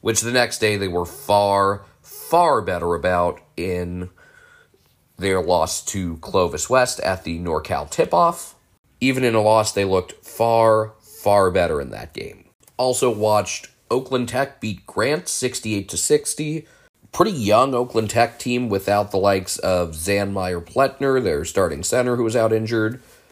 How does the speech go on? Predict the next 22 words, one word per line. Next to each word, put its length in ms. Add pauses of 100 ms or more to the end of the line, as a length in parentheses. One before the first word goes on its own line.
(360)
Was 120
told 280
he 180
took 240
a 80
huge 480
leap 240
over 160
the 80
summer 320
and 80
hoped 220
to 40
get 140
a 40
chance 280
to 60
see 220
him 160
in 80
action 440
soon. 560